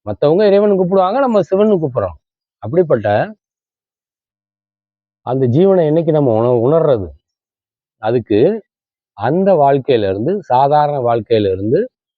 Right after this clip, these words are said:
அடுத்த நிலையாகிய மனிதன் புனிதனாக கூடிய ஒரு வாழ்வு இருக்கிறது. நீங்க அஷ்டாங்க யோகத்துக்குள்ள வாங்க, அதை பத்தி புரிய ஆரம்பிக்கும்.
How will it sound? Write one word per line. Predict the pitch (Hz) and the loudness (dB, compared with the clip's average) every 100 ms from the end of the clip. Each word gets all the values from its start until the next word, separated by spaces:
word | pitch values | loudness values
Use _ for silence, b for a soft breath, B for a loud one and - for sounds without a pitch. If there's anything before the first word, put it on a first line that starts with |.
| _ _ _ | _ _ _
அடுத்த | 107 156 208 - 151 | -4 -4 -4 -8 -12
நிலையாகிய | 120 120 117 101 92 98 127 208 226 _ _ _ _ _ _ - | -10 -8 -8 -6 -6 -2 -2 -2 -10 _ _ _ _ _ _ -6
மனிதன் | 117 170 185 190 190 151 | -2 -2 0 0 -2 0
புனிதனாக | 143 165 165 156 151 156 131 | 0 2 0 -2 -2 -2 -2
கூடிய | 123 110 107 151 214 | 0 2 2 0 -2
ஒரு | 123 143 165 | -2 0 2
வாழ்வு | 110 131 143 127 | 2 2 2 2
இருக்கிறது. | 110 120 131 101 95 127 135 85 _ _ _ _ _ _ _ | 0 -2 -2 -2 0 2 2 -2 _ _ _ _ _ _ _
நீங்க | 110 110 | -4 -2
அஷ்டாங்க | 107 - 175 175 147 | -4 -4 -2 2 2
யோகத்துக்குள்ள | 127 123 107 101 104 | 2 2 -2 -2 -2
வாங்க, | 92 95 95 127 202 | 0 -2 -4 -6 -6
அதை | 113 110 98 | -6 -6 -6
பத்தி | 104 151 - | -8 -10 -8
புரிய | 113 104 85 | -6 -6 -6
ஆரம்பிக்கும். | 80 76 - | -12 -18 -20